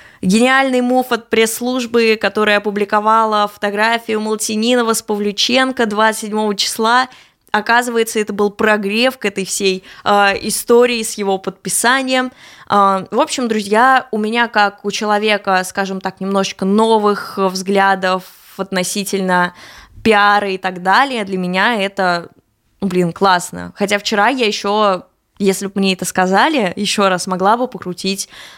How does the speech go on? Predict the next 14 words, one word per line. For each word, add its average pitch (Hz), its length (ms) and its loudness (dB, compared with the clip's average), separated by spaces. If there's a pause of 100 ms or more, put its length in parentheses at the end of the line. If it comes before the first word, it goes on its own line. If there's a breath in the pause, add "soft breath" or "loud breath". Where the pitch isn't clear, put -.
э, 185 280 2 (100)
пальцем 196 440 -2
у - 80 -4
виска. 185 440 -2 (320 loud breath)
Вот, 202 240 2
если 196 220 -2
вдруг 240 260 -2
у 247 40 4
вас 240 280 0
есть 226 300 -2
еще 240 260 0
какие-то 220 420 -4
мысли 220 380 0
по 190 520 2